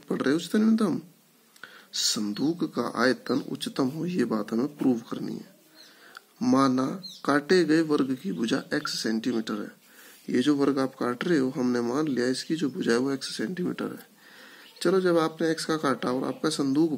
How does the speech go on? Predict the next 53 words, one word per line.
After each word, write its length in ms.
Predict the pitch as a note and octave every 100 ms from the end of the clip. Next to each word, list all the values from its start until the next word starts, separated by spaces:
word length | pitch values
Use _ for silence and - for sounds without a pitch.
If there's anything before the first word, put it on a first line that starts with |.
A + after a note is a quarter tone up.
| A#2
बना, 120 | A2+ A2 -
तो 80 | -
संदूक 460 | - C#3+ C#3+ C#3+
की 140 | - D#3+
विमाएं 340 | D3 C#3 D3
क्या 140 | D3
क्या 200 | C#3 F#3+
होंगी? 240 | C#3 G#2 A2+
संदूक 500 | - B2+ B2+ C3 -
की 80 | D#3
लंबाई 380 | C#3 B2+ B2+ C#3
बेटा 220 | C3+ C#3+
ये 160 | C#3 C#3
होगी 260 | C3+ C#3
यहाँ 180 | C#3+ C3+
से 120 | C3+
यहाँ 140 | C#3+ C3+
तक 200 | D3 D3
की, 100 | E3 F3 - - - _ - - - - -
तो 60 |
संदूक 400 | - - A#2 B2
की 120 | -
लंबाई 320 | C3+ C3+ C3+ C#3
कितनी 300 | - D3 C#3+
रहेगी 280 | C3+ C3+
आपके 260 | C#3 C#3 D#3+
पास? 360 | D3 C3+ A2+ - _ _ - - - -
अठारह 560 | - - - E3 D3+ E3
माइनस 520 | B2 A#2 C3 D#3 -
टू 140 | - D#2
एक्स। 340 | - - - - - - - -
भाई, 100 | C3
X 260 | C3+ C3 C#3+
इधर 180 | C3
से 140 | - C#3
कट 200 | C#3+ D3
गया, 140 | D#3
X 160 | D3 D#3+
इधर 160 | C3+
से 180 | C#3 E3+
कट 160 | C#3 C#3
गया, 140 | G3
अठारह 220 | G3 C3+
माइनस 280 | C#3 D3 D3+ D3+
टू 80 |
एक्स। 280 | F3+ - - - - - - - - A#2
ऐसे 200 | A2+ C#3
ही 60 |
चौड़ाई 340 | C#3+ C#3+ C#3 C#3+
भी 140 | D3
कितनी 260 | G3+ D#3 D3+
रहेगी 280 | D3 D3+
भाई? 240 | D3+ B2